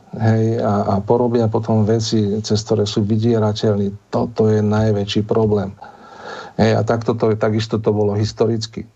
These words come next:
Toto sa dialo historicky. Stále, v každom období. Lebo my ľudia sme, sme rovnakí. Máme svoje dobré stránky, máme svoje tienisté stránky a tie peniaze a ženské vládnu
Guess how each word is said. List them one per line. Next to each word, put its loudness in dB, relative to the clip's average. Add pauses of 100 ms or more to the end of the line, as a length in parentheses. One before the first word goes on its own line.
(160)
Toto -10
sa 0
dialo 0
historicky. -4
Stále, 0
v -14
každom 2
období. -2
Lebo -2
my 2
ľudia 2
sme, -2
sme 2
rovnakí. -2 (880)
Máme 0
svoje 2
dobré 0
stránky, -2
máme 0
svoje 0
tienisté 0
stránky 0
a 0
tie -2
peniaze 0
a -4
ženské 0
vládnu 0